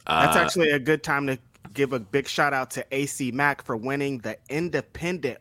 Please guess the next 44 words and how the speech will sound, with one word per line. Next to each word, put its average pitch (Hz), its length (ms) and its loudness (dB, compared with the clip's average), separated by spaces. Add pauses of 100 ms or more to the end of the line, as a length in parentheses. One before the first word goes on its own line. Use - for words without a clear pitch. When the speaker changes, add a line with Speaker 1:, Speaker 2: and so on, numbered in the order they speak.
(140)
Speaker 2:
Wrestling 123 680 -2
Championship 160 960 -4
last 123 600 2
night. 110 180 -2
Speaker 1:
Last 107 360 6
night. 110 280 4 (240)
Speaker 2:
At 127 100 0
Speaker 1:
Yeah. 85 120 6
Speaker 2:
A - 60 0
T 139 200 -4
L. 123 120 -4
A 139 120 0
T 147 220 0
L 139 120 2
people 135 520 -4
always 127 560 0
come 120 240 -6
through 123 200 -6
rocking. 123 500 0 (300)
That's 151 220 2
a 139 60 2
big, 139 400 4
huge 185 400 -2
victory 160 680 0 (220)
for 139 120 -4
A 143 140 2
C 143 200 -2
Mack. 139 280 0
He's 139 160 -6
an 123 80 -4
incredible 123 400 -4
talent. 135 480 -2 (300)
Um, 117 240 0
he's 127 240 -4
had 131 220 4
a 120 60 -2
crazy 131 460 -2
run 117 320 -2
this 110 200 -6
last 113 340 -2
two 120 140 -4
or 113 80 -2
three 110 240 -4
years, 110 400 -2